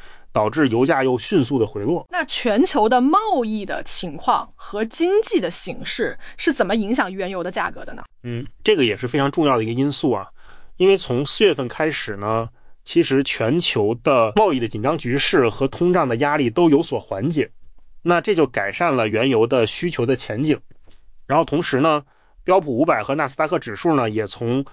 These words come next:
Speaker 1: 低点反弹，并且不断地刷新历史新高，那这个也给原油的价格提供了一些支撑。
Speaker 2: 哦，所以经济环境的变化对油价的影响还挺大的啊。
Speaker 1: 对，没错，没错，没错。然后包括还有就是多国央行的降息，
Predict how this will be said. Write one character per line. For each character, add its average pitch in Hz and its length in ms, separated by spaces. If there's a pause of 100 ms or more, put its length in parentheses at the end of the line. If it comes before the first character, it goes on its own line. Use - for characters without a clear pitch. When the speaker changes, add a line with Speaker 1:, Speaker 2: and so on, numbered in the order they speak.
(400)
Speaker 1:
低 202 160
点 123 220
反 110 240
弹， 117 400 (440)
并 156 140
且 135 100
不 135 160
断 180 140
地 120 80
刷 139 160
新 151 160
历 147 80
史 107 100
新 139 200
高， 139 220 (420)
那 156 120
这 202 180
个 127 120
也 113 220
给 123 200
原 107 200
油 113 120
的 127 80
价 123 200
格 107 160
提 - 180
供 135 140
了 135 60
一 117 60
些 123 120
支 135 160
撑。 135 240 (260)
Speaker 2:
哦， 196 120
所 302 140
以 311 100
经 381 280
济 466 140
环 202 280
境 220 120
的 196 80
变 196 180
化 190 140
对 196 140
油 180 160
价 208 160
的 180 80
影 175 120
响 214 120
还 202 100
挺 - 160
大 208 280
的 - 80
啊。 - 180 (200)
Speaker 1:
对， 147 120
没 120 160
错， 127 140
没 110 120
错， 107 140
没 101 100
错。 107 220 (260)
然 135 160
后 160 200
包 165 200
括 151 200
还 127 160
有 135 120
就 120 120
是 113 200 (120)
多 170 180
国 131 220
央 147 180
行 120 120
的 139 100
降 131 220
息， 151 500